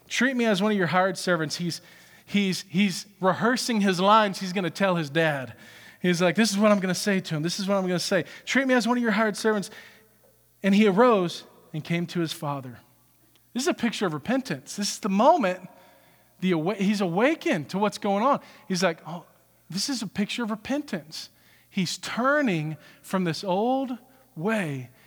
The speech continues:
and he's looking towards his father's house. He's making that shift, and it goes on.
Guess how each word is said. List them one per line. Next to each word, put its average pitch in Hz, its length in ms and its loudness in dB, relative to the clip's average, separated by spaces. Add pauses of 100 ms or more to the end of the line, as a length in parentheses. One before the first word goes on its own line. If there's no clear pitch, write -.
(180)
and 151 120 -4
he's 143 220 -4
looking 165 440 -4
towards 147 300 -6
his 143 140 -8
father's 123 380 -10
house. - 420 -18 (640)
He's 156 220 -4
making 170 380 0
that 160 180 -2
shift, 180 380 -2
and 156 80 -4
it 160 60 -6
goes 165 280 -4
on. 175 360 0